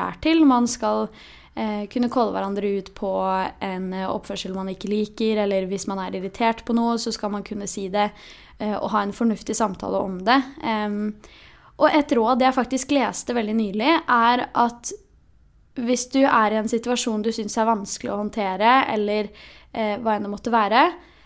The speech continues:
tenk alltid på hvordan ville den beste versjonen av meg løst dette her, og så løser du det på akkurat den må-, måten. Da tvinger du deg selv til å løse det på den måten den beste versjonen av deg hadde løst det.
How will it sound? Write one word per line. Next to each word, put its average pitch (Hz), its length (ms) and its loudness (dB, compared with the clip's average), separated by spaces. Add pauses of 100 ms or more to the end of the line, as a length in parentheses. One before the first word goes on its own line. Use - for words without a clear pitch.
(320)
tenk 277 520 2
alltid 233 480 0
på 240 240 4 (520)
hvordan 240 600 2
ville 226 240 0
den 220 240 -4
beste 240 360 0
versjonen 202 480 -2
av 214 120 2
meg 214 360 0
løst 214 380 -2
dette 214 260 -4
her, 294 280 6 (420)
og 247 160 -4
så 269 140 2
løser 202 420 0
du 190 80 -6
det 214 160 -6
på - 80 -4
akkurat - 480 -4
den 214 160 0
må-, - 400 -2
måten. 220 480 0 (240)
Da - 80 0 (140)
tvinger 226 480 0
du 185 80 -4
deg 233 160 4
selv 277 260 2
til 240 160 0
å 254 60 2
løse 208 340 0
det 196 120 -4
på 185 120 -2
den 208 200 4
måten 233 500 0 (340)
den 233 140 2
beste 220 260 -2
versjonen 190 440 -4
av 190 80 -2
deg 190 340 0
hadde 185 260 -2
løst - 300 -6
det. 208 80 -4